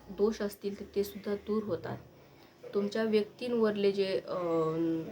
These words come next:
आपण म्हणतो ना की वायर, बाहेरची काहीतरी बाधा आहे त्यांच्यावर आणि त्यांना काही सुधरत नाही आहे, आजार आहेत,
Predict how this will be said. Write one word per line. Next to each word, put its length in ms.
आपण 220
म्हणतो 320
ना 100
की 380
वायर, 380
बाहेरची 420
काहीतरी 320
बाधा 320
आहे 220
त्यांच्यावर 540
आणि 220
त्यांना 180
काही 200
सुधरत 520
नाही 300
आहे, 60
आजार 340
आहेत, 380